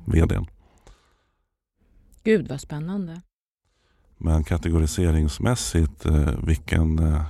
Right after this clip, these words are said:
Speaker 1: kategori, vilken nytta i vår vardagstillvaro som V R ska komma att fylla, det är nog än så länge ganska öppet.
Speaker 2: Ja, men jag tänker, det vore ju verkligen, alltså om det är så att man skulle vara en journalist och gör ett nyhetsreportage och befinner sig mitt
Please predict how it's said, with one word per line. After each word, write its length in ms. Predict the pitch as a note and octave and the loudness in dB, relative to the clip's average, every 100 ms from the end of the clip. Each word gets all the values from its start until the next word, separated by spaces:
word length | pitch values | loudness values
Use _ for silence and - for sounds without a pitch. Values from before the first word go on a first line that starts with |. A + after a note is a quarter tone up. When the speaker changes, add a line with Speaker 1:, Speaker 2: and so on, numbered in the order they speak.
| - | -10
Speaker 1:
kategori, 720 | - D2+ E2+ E2 D#2+ G2 F2+ D#2 | -2 -2 0 0 2 2 2 2
vilken 280 | D#2 E2 E2+ | 0 2 2
nytta 460 | F2 - - G2+ | 0 -4 -4 -2
i 20 | |
vår 180 | D#2 E2 | 0 0
vardagstillvaro 880 | D2+ D#2+ D#2 D2 - D#2 F#2 A#2 F2 | 2 0 0 -4 -2 0 2 2 2
som 220 | D2+ D#2+ | 0 0
V 180 | D2+ D#2+ | 2 2
R 240 | D#2 D#2 D#2 | 2 2 0
ska 240 | - D#2 | -2 -4
komma 420 | - E2+ E2 D#2+ | 0 0 2 0
att 120 | E2+ | 0
fylla, 480 | - F#2+ F2 F#2+ G#2+ - - - - _ - | -2 0 2 2 0 -4 -20 -20 -20 _ -10
det 140 | G2 | -2
är 60 | F#2+ | 0
nog 160 | F2 D#2+ | 2 2
än 100 | D#2 | 2
så 120 | E2+ | 0
länge 220 | D#2 D#2 | 0 0
ganska 320 | D2+ D2+ - | 2 0 0
öppet. 560 | - E2+ - - - - _ _ - _ _ - - | 0 -2 -2 -8 -8 -20 _ _ -20 _ _ -14 -4
Speaker 2:
Ja, 320 | F#3 D#3 F#3 _ - | -2 -2 -8 _ -6
men 120 | D#3 | -4
jag 120 | D#3+ | -2
tänker, 320 | A3 G#3 F3+ | 2 2 2
det 100 | D#3 | -4
vore 240 | E3 A3 F3+ | 2 2 2
ju 80 | F3 | 0
verkligen, 560 | F3 D#3+ - G#3 F#3 - - - - - - - | -2 -4 -2 0 -2 -8 -20 -20 -20 -20 -20 -10
alltså 200 | - - | -6 -2
om 200 | - G3 | 0 0
det 120 | F#3 G#3 | 2 2
är 80 | |
så 120 | G#3 F3 | 0 -2
att 120 | - | -2
man 120 | E3+ | -4
skulle 260 | - E3+ E3 | -2 -2 0
vara 320 | F3+ E3+ F#3 | 0 2 2
en 140 | F#3 | 0
journalist 760 | - F3 E3+ G#3+ G#3+ - - - | 0 -2 0 2 0 -2 -14 -12
och 340 | - E3 - | -6 -6 -2
gör 180 | F3 E3 | -2 0
ett 160 | E3 - | -2 -2
nyhetsreportage 1120 | E3+ D#3+ E3+ - E3+ - - B3+ A3 F3+ - | -2 0 -4 -4 -8 -8 -4 0 0 0 -4
och 60 | |
befinner 520 | E3+ F3 A3 G#3 F#3+ F#3 | -6 -2 0 0 0 -2
sig 240 | F3+ E3+ | -2 -2
mitt 460 | F3+ G#3 G#3 - | 2 2 0 -8